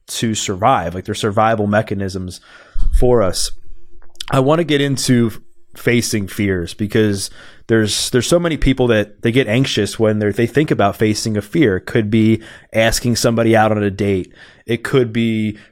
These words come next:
going to the gym for the first time. It could be going to somebody's house for dinner that you haven't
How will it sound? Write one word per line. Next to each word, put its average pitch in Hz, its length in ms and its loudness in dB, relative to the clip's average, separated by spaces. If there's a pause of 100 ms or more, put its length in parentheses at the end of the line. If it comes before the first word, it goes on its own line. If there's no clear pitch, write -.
going 131 260 2
to 127 80 0
the 123 80 0
gym 120 280 2
for 117 120 -4
the 107 80 0
first 104 360 0
time. 95 520 -4
It 107 140 -8
could 131 260 0
be 117 440 0
going 123 420 0
to 110 460 -2
somebody's 117 440 0
house 117 320 0
for 117 140 -10
dinner 127 240 -2
that 110 60 -4
you 113 120 0
haven't 117 360 -2